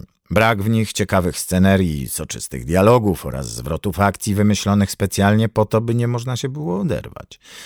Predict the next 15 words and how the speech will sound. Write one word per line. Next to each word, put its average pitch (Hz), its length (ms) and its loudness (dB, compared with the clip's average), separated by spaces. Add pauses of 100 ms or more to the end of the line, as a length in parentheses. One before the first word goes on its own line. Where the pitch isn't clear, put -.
(260)
Czytanie 202 340 -2
listu 143 300 -4
za 107 140 2
listem 123 380 -2
wymaga 110 320 0
cierpliwości 107 680 -6
i 104 80 -2
uważności, 82 800 -6 (300)
czyli 64 300 -8 (300)
dwóch 82 340 -2
cech, 87 300 0
których 73 400 -6
Timothy'emu 104 680 0
zdecydowanie 67 800 -6
brakowało. 50 640 -12